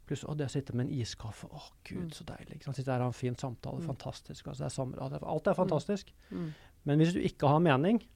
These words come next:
Speaker 1: og så prøver du å finne, kanskje ikke ta en kopp kaffe, så prøver du å fylle opp det hullet, gå på fest, gå på sånn.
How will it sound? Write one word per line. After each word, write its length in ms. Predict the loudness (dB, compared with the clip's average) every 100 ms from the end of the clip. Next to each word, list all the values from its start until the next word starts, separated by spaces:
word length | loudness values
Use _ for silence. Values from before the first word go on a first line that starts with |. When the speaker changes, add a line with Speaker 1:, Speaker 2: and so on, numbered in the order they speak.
| _
Speaker 1:
og 60 | -6
så 80 |
prøver 300 | 4 6 8
du 80 | 8
å 60 | 4
finne, 340 | 2 -2 -2
kanskje 240 | 0 2 2
ikke 60 | 2
ta 60 |
en 60 | 0
kopp 160 | 0 -2
kaffe, 280 | -4 -2
så 120 | 0 4
prøver 160 | 4
du 60 | 4
å 40 |
fylle 340 | 4 2 4 2
opp 100 | 2
det 100 | 2
hullet, 280 | 2 0 0
gå 100 | -2
på 140 | -6
fest, 400 | -4 0 0 -2
gå 100 | -6
på 60 | -4
sånn. 120 | -4